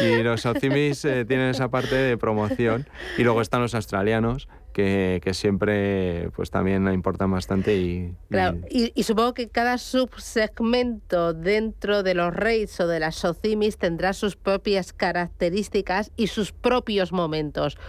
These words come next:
Speaker 2: porque
Speaker 1: Ujú.
Speaker 2: quizás ahora está funcionando muy bien todo lo que es data centers,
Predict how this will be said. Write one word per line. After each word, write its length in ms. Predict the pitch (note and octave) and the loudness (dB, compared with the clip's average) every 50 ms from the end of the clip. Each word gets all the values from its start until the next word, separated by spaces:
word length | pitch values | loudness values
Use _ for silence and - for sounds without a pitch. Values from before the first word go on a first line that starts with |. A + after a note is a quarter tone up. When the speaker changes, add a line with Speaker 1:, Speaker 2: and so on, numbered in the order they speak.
| - - - - | -14 -16 -10 -2
Speaker 2:
porque 340 | - F3 F3 B3+ A#3 - - | 2 2 4 4 4 4 2
Speaker 1:
Ujú. 80 | A3+ | 2
Speaker 2:
quizás 480 | G#2 F#3 D#3+ - - G3+ G3 F3+ - - | 2 0 -2 0 0 0 0 -2 -4 -6
ahora 360 | - F#3 F3+ F3+ F3+ F#3 F#3+ F#3 | -4 0 2 2 2 2 0 0
está 240 | F#3 - - G3 | -2 0 -2 -2
funcionando 580 | F#3 - G3+ F#3+ F3 - G3+ F#3 F#3 F#3 F#3+ F#3 | 0 0 -2 -2 0 0 0 2 2 2 2 2
muy 160 | F3+ F3 F3 | 2 2 2
bien 260 | F#3+ G3+ G3+ G3 F#3 - - - - - - | 4 4 2 2 0 -4 -8 -16 -18 -4 0
todo 180 | F3+ F3 F3 | 2 2 4
lo 120 | F3 F3 E3+ | 2 2 2
que 100 | - E3+ | 0 0
es 60 | D3 | 0
data 240 | F3+ E3+ E3 E3 D#3+ | 0 0 0 -2 -4
centers, 640 | - - G#3 G#3 G3+ F3 - - - B3 - - | 0 0 0 0 0 0 0 0 0 -2 -4 -10